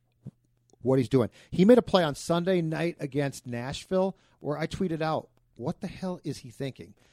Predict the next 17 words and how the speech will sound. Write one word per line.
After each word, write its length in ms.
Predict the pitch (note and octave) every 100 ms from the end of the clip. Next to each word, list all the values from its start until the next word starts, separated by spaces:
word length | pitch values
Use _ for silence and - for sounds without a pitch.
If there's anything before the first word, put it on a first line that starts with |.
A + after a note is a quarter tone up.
| _
So 160 | - D#3
he's 300 | C3+ F#3 F3+
the 80 | E3+
one, 580 | C3+ C3+ D#3 F#3 G3 E3+ -
he's 300 | - G3+ A#3
the 100 | F#3+
one 320 | D3+ C#3+ E3+ F3
guy 300 | E3 D#3 D3
on 180 | C3
defense 720 | A#2 C#3 C#3 - A2+ G2+ - - _ _ _ -
that 520 | A2+ C3 C3 A2+ _
perplexes 640 | - - - C#3 - D#3
me. 300 | D#3+ E3+ F3+ - _ _ _ _ _
I 80 | C#3
think 260 | - F#3 -
there's, 280 | F3 C3+ - _
there's 340 | B2+ B2+ -